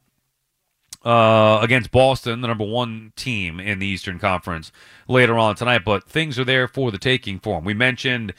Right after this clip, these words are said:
Jacob deGrom a little bit. DeGrom had, uh, uh, talked with Jon Heyman in an exclusive for the Post. Really not much there. DeGrom just saying that it was never like, "Oh, I definitely wanted out of New York."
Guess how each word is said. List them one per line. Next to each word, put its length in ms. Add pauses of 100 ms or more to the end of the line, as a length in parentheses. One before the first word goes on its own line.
(220)
Jacob 320
deGrom 380
a 40
little 200
bit. 220
DeGrom 420
had, 360
uh, 540 (100)
uh, 120
talked 340
with 200
Jon 280
Heyman 400
in 140
an 40
exclusive 520
for 80
the 80
Post. 340 (260)
Really 200
not 320
much 240
there. 440
DeGrom 320
just 160
saying 220
that 100
it 40
was 100
never 160
like, 180
"Oh, 120
I 100
definitely 500
wanted 480
out 240
of 100
New 120
York." 400